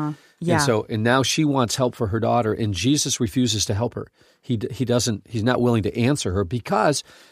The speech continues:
Speaker 1: she's asking for his power from his line of David being the king of Israel. And if Jesus were to say a word to her as king,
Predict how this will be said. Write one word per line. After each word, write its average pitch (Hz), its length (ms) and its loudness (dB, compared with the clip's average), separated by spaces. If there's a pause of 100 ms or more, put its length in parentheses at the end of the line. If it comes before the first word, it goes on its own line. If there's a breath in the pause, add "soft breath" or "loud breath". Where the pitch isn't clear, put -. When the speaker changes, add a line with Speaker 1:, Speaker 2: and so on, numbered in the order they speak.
Speaker 1:
she's 127 400 -2
asking 131 580 -2 (180)
for 113 200 -2
his 104 340 0 (260)
power 143 600 2 (260 soft breath)
from 113 200 -2
his 113 220 0
line 131 340 2
of 101 120 -2
David 123 340 2
being 120 200 2
the 101 60 -2
king 135 240 -2
of 113 100 2
Israel. 98 400 0 (420 loud breath)
And 127 120 0
if 101 100 -4
Jesus 156 520 0
were 147 120 2
to - 140 -4
say 139 200 2
a 123 80 4
word 139 280 2
to 120 100 -2
her 107 200 2
as 107 200 0
king, 143 440 0